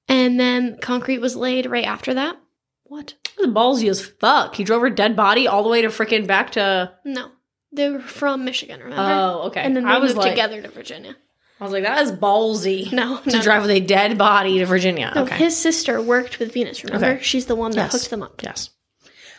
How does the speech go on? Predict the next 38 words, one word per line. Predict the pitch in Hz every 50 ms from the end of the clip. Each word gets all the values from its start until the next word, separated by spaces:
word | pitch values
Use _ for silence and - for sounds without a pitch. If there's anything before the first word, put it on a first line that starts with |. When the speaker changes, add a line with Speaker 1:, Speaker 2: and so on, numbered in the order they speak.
| _ _ _
Speaker 2:
I | - - 220
forgot. | 226 - 285 302 311 311 311 302 311 302 294
That | 277
was | 226 220
a | 202
long | 185 190 226
time | - 262 254
ago. | 254 247 254 247 254 247 240 254 254 247 - - - - -
Speaker 1:
<laughs> | - - - - - - - - _ - - - - - _ _ _
That's | - - -
okay. | 311 320 - 277 262
I | 254 269 277
understand. | 311 320 - - 262 254 254
That's | 262 254 277
why | 262
I'm | 285
here | 277 294 311
to | 330
remind | 330 320 311 294 285 269
you. | 294 294 294 - _ _ _ _ _ _ _ _ _ _ _ _ _ _ _ _ _ _ _ _ _ - - - - - - _ _
So | - - 285 277 269 269 269 269 269
they | 269 254
looked | 240 226 247 -
into | 294 285 277 285 285 285
it. | 277 269 262 254
They | 262 240
took | 240 - 247 247 -
radar | - 254 247 254 262 262 254 254 247
out | 220 226 - - -
to | -
the | 233 233
barn, | 240 240 233 240 240 247 240 247 240 -
but | 247 233 - - - - _ _
they | - 254
didn't | 233 240 247 247
see | - 262
anything | 254 262 254 277 277
there. | 254 233 226 233 254